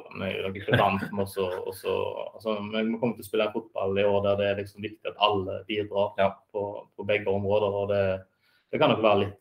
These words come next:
Speaker 1: sånn omstilling for han. Eh, men, eh, men det kan, skal nok gå bra, det. Han er, han er en,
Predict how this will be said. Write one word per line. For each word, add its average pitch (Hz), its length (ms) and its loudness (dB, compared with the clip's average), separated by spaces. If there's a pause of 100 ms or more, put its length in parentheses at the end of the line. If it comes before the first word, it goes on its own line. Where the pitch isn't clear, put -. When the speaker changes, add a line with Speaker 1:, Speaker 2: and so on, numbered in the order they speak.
(140)
Speaker 1:
sånn 101 160 -2
omstilling 98 480 -4
for 98 160 0
han. 87 160 -4 (240)
Eh, 98 400 -2
men, 98 400 0
eh, 95 240 -2
men 101 160 -2
det 101 100 -2
kan, 107 220 -2 (140)
skal 101 180 -4
nok 95 140 -6
gå 92 80 -8
bra, 95 240 4
det. - 80 -12
Han 101 180 -4
er, 98 80 -6
han 104 180 -10
er 98 200 -2
en, 92 100 -6